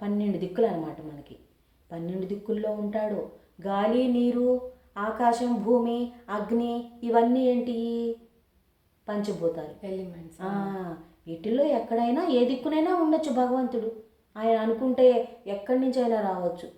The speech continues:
Speaker 1: సముద్రం నుంచి దిగబడచ్చు, బళ్ళున ఆకాశం నుంచి దిగబడచ్చు, భూమిని చీల్చుకొని భూదేవిలాగా కూడా రావచ్చు. అంతేనా? భగవంతుడు సర్వాంతర్యామి, ఏ దిక్కునైనా ఉంటాడు. అది ప్రూవ్ చేయమంటాడు.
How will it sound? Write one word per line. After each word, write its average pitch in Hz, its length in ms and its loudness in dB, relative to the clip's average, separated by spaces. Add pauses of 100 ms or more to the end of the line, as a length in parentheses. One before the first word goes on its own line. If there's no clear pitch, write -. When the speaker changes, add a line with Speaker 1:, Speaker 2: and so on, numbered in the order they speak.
(120)
Speaker 1:
సముద్రం 226 420 4
నుంచి 214 160 0
దిగబడచ్చు, 247 720 2 (160)
బళ్ళున 220 400 4
ఆకాశం 226 440 4
నుంచి 220 220 -2
దిగబడచ్చు, 240 800 0 (140)
భూమిని 247 300 6
చీల్చుకొని 226 480 2
భూదేవిలాగా 196 640 2
కూడా 202 200 0
రావచ్చు. 156 480 -6 (400)
అంతేనా? 247 460 -2 (420)
భగవంతుడు 190 460 -4
సర్వాంతర్యామి, 208 1040 0 (200)
ఏ 196 180 0
దిక్కునైనా 226 520 0
ఉంటాడు. 170 400 -6 (540)
అది 262 140 4
ప్రూవ్ 330 300 4
చేయమంటాడు. 311 540 2